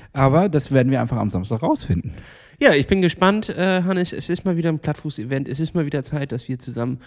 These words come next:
Speaker 2: die Stadt verlassen und was Neues ausprobieren. Ist doch auch schön.
Speaker 1: Ja.
Speaker 2: Das ist dieses, das ist ja auch schon eine Form von, äh, Braintraining. Neue,
Speaker 1: Impulse.
Speaker 2: neue
Speaker 1: Neue
Speaker 2: Impulse,
Speaker 1: Impulse.
Speaker 2: neue Gesichter.
Speaker 1: Und wie das jetzt zustande kommt, das ist nämlich so, dass unser Einlagenmann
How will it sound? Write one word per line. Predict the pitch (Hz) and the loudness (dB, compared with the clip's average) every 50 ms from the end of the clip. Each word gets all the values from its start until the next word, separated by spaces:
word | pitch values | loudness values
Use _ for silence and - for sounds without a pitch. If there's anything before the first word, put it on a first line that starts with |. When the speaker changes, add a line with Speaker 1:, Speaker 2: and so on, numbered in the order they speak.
| - - - - - | -20 -20 -20 -12 -4
Speaker 2:
die | - 143 131 | 0 2 2
Stadt | - - - - 95 - | 2 0 -2 -6 -8 -8
verlassen | - - 101 95 - - - - 135 - - | -12 -14 -12 -12 -12 -12 -10 -10 -10 -10 -10
und | - - 123 123 | -10 -10 -4 -2
was | 170 175 - - | -2 -2 -2 0
Neues | 139 131 123 120 117 - | -2 -2 -2 -2 -4 -8
ausprobieren. | - - 127 - - 143 127 131 123 127 - - - - | -10 -12 -12 -10 -8 -6 -4 -4 -6 -6 -8 -14 -8 -4
Ist | - 175 - | -4 0 0
doch | 220 190 | 0 2
auch | 214 240 233 | 2 0 0
schön. | - - 123 - - - - - | 0 -2 -4 -6 -8 -12 -4 4
Speaker 1:
Ja. | 170 190 | 4 6
Speaker 2:
Das | - - 240 | 6 6 2
ist | 233 233 - - | 0 -2 0 -2
dieses, | 202 180 165 151 - - - - - - - | 0 2 0 0 -2 -6 -14 -18 -20 -12 -2
das | - 190 185 | -2 -2 0
ist | 233 226 - | 0 -2 -2
ja | 220 | -2
auch | 165 175 190 | -2 -4 -2
schon | - 196 156 | -2 -2 -2
eine | 101 110 113 | -2 -4 -6
Form | - - 131 135 139 131 101 | -4 -4 -4 -2 -2 -4 -6
von, | - - 147 143 139 139 127 | -6 -4 -2 -2 -2 -2 -4
äh, | - - 104 90 104 | -4 -4 -4 -4 -4
Braintraining. | 131 131 135 139 151 165 151 - - 135 113 95 117 139 143 147 151 - | -2 0 0 2 0 0 -2 -4 -4 -4 -2 -2 -2 -4 -6 -6 -6 -2
Neue, | 127 135 147 165 180 185 180 180 185 - _ _ - - - - _ - | 2 4 6 8 8 6 6 4 0 -2 _ _ -20 -20 -20 -18 _ -2
Speaker 1:
Impulse. | 143 156 - - - 277 160 117 | 0 2 4 4 4 6 6 4
Speaker 2:
neue | 104 | 4
Speaker 1:
Neue | - - | 4 2
Speaker 2:
Impulse, | - 117 120 117 139 156 151 147 151 151 156 | 0 0 2 4 6 8 8 6 6 4 4
Speaker 1:
Impulse. | 151 151 147 143 - - - - - - - | 4 4 2 -2 -8 -14 -20 -20 -18 -8 -2
Speaker 2:
neue | 120 127 135 139 139 139 135 135 135 131 123 - - - - | 0 2 4 6 6 4 4 4 2 0 -4 -8 -16 -12 -8
Gesichter. | 131 120 120 127 123 - - - 120 98 | -6 -4 0 0 -2 -2 -2 -2 4 6
Speaker 1:
Und | 156 - - 180 175 - 147 | 6 6 4 2 -4 -2 0
wie | 170 | 2
das | 185 233 220 185 - | 2 4 2 2 0
jetzt | 165 160 - | -2 -4 -2
zustande | - 139 - - - 165 165 131 | -2 -4 0 2 4 4 6 4
kommt, | 107 - - 135 160 - | 4 4 4 4 4 4
das | 143 127 | 2 0
ist | 151 147 - 151 | 0 -4 -2 -2
nämlich | 143 131 - | -2 -2 0
so, | 123 120 135 | 0 0 2
dass | 135 139 127 - - | 2 0 -2 -2 -6
unser | - 143 143 135 120 123 120 117 - | 0 2 4 4 6 6 4 4 4
Einlagenmann | - 165 196 190 147 113 101 90 92 98 95 92 95 107 143 208 262 | 4 4 4 6 4 4 4 4 4 4 4 4 6 6 8 8 6